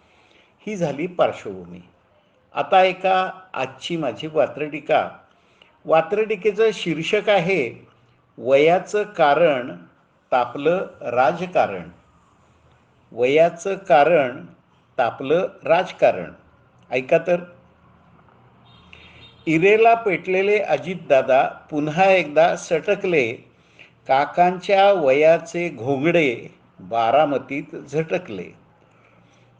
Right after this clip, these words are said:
शेवटची निवडणूक म्हणून आता साकडे घालतील,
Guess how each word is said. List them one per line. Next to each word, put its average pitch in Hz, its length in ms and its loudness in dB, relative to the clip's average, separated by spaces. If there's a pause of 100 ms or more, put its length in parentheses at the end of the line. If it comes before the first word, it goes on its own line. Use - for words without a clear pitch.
(120)
शेवटची 220 800 0
निवडणूक 190 600 -4
म्हणून 151 500 -4 (600)
आता 165 500 -2 (120)
साकडे 139 680 -4
घालतील, 170 600 -4